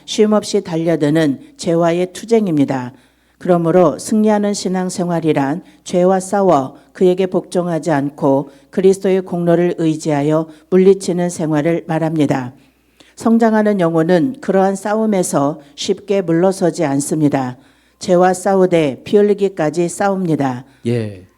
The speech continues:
Speaker 2: 그리고 이제 네 번째는 뭐냐면 죄와의 싸움을 해야 돼요, 우리가. 왜냐하면 우리는요, 사람은 미워하면 안 돼요. 사람은 다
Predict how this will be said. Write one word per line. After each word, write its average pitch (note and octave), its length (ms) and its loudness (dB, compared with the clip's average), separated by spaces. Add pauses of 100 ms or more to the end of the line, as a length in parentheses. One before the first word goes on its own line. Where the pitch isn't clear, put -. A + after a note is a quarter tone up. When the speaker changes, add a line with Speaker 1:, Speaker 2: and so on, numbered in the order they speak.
(600)
Speaker 2:
그리고 A#3 420 0
이제 F#3 540 -2
네 E3 220 4
번째는 E3+ 560 -4
뭐냐면 D3 680 -4
죄와의 C#3 800 -4
싸움을 G#3+ 640 -8
해야 G#2 220 -12
돼요, F#2 280 -20
우리가. F2 200 -20 (920)
왜냐하면 D3+ 680 -2 (300)
우리는요, C#3 800 -4 (400)
사람은 G3+ 600 -2
미워하면 A#2 440 -8
안 G2 140 -20
돼요. E2 180 -20 (1700)
사람은 G3+ 640 0 (160)
다 - 80 -20